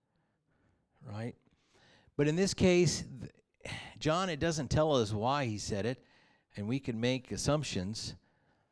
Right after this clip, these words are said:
and perhaps, I, you know, I don't know. I can only make a guess into why that Jesus said this.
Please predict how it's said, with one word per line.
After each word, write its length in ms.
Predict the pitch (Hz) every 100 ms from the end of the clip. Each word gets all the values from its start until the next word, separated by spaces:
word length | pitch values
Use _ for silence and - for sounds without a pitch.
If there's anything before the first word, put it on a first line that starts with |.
| _ _ _ -
and 840 | 104 104 104 104 101 104 104 98 80 _ - - - _
perhaps, 720 | - 95 107 123 143 - - - _ _ _ _ _ _ _ _ _ _ _ _ _ _ _ _ _ _ -
I, 60 | - - - _ - -
you 100 | 117
know, 80 | 113
I 160 | 123 131
don't 180 | 139 131
know. 200 | 151 120
I 120 | 101
can 180 | 123 113
only 400 | 123 143 147 131
make 300 | 123 123 117
a 80 |
guess 640 | 101 113 147 113 101 - -
into 540 | 139 120 117 120 - 113
why 720 | 104 123 151 127 104 107 113 _ _ _ _ -
that 340 | 101 104 107 - _ _ _ _ _ _ _ -
Jesus 760 | 110 120 120 123 120 98 -
said 360 | - 135 - -
this. 400 | 82 76 -